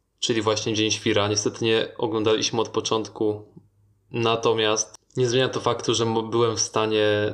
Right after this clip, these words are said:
film zgłębić w całości jego esencji i odniosłem wrażenie, że musiał on być kręcony przy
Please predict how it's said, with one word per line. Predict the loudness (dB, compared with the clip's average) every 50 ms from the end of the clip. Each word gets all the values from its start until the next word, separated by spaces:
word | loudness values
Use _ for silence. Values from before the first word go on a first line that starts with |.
| -6 -10
film | -10 -6 -4 -2 -2
zgłębić | 0 2 0 0 0 -2 -2 -4 -4
w | -4 -2
całości | 2 4 4 4 4 4 2 0 -2 -2 0 2
jego | 2 2 2 0 0 0
esencji | -2 0 0 0 -2 -2 -4 -4 -2 -2 -4 -4 -8 -6 -2
i | 0 0 2 2
odniosłem | 0 0 2 0 0 2 2 0 0 0
wrażenie, | 2 2 2 4 2 2 2 2
że | 2 2
musiał | 2 0 0 2 2 2 2
on | 2 0
być | -2 -4 -6 -2
kręcony | -2 0 0 0 0 0 2 2 0 -2
przy | -2 -2 -2 0 2 2 2 0 -2